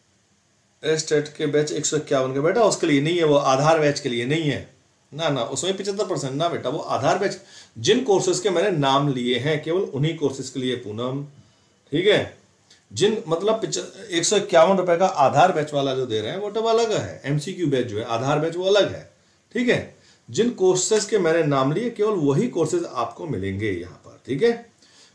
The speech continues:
बिल्कुल सही बेटा, कर्तन और दहन कृषि यहाँ पे नहीं की जाती है, ठीक है। स्लैश and burn बेटा यहाँ पर नहीं है, ठीक है। ये आपके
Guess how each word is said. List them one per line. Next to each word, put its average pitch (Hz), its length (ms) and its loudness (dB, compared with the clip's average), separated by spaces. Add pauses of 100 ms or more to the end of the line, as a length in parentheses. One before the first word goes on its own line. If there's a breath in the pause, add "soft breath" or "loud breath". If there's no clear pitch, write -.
(120 soft breath)
बिल्कुल 175 240 2
सही 196 100 4
बेटा, 233 140 2
कर्तन 214 360 0
और 202 220 0
दहन 156 220 0
कृषि 175 260 -8
यहाँ 135 180 -4
पे 135 140 -6
नहीं 98 280 -4
की 180 140 -4
जाती 180 360 -2
है, 214 180 -6 (280 soft breath)
ठीक 147 160 -2
है। 214 260 -6 (140)
स्लैश 160 260 0
and 160 120 0
burn 127 180 0
बेटा 120 180 0
यहाँ 110 200 -2
पर - 200 -12
नहीं 104 320 -8
है, 71 140 -18
ठीक - 160 -12
है। 226 140 -14 (320 soft breath)
ये 226 440 0
आपके 107 320 -8